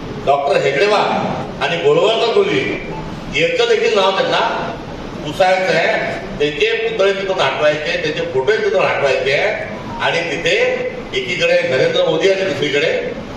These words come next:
अमित शहा यांचा फोटो लावायचा आहे. आणि हा किस्सा भारतीय जनता पार्टी आणि देवेंद्र फडणवीस देशभर गिरवत असताना दिबा पाटील साहेबांच्या नावाने आपण एअरपोर्ट असावं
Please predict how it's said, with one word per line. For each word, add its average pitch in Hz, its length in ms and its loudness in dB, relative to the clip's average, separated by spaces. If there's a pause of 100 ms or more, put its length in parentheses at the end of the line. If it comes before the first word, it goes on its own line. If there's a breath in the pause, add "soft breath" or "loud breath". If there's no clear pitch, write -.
(160)
अमित 165 300 -2
शहा 156 160 2
यांचा - 260 0 (120)
फोटो 139 240 0
लावायचा 123 460 2
आहे. 185 180 0 (420)
आणि 143 140 0
हा 202 360 0
किस्सा 220 300 0 (880)
भारतीय 196 340 2
जनता 190 280 2
पार्टी 185 420 2
आणि 175 240 0
देवेंद्र 165 260 4
फडणवीस 170 280 0
देशभर 156 340 2
गिरवत 160 320 2
असताना - 720 0 (320)
दिबा 156 300 2 (180)
पाटील 165 320 0
साहेबांच्या 156 500 2
नावाने 160 560 2
आपण 170 260 2
एअरपोर्ट 156 760 0
असावं - 600 0